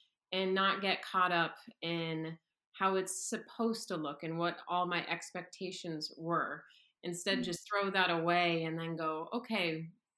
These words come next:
Speaker 1: this is what this piece is right now in this moment, and I'm going to enjoy it."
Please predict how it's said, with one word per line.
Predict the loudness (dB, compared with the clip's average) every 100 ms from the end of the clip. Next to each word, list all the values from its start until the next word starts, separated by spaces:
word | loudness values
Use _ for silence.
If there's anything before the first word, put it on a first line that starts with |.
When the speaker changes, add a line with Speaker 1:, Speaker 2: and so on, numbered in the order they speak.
| -8
Speaker 1:
this | -6 -4
is | -4
what | -2 -4
this | -6 -10
piece | -8 -8 -8 -4
is | -4 -6
right | -6 -4 -2
now | -2 -2 -2 -4
in | -6
this | -6 -6 -4
moment, | -4 -2 -4 -6 -10 -18 _ _ _ _
and | -6 -4 -2 -2 -4 -6
I'm | -6 -4
going | -4 -2
to | 0
enjoy | 0 0 0 0
it." | -2 -4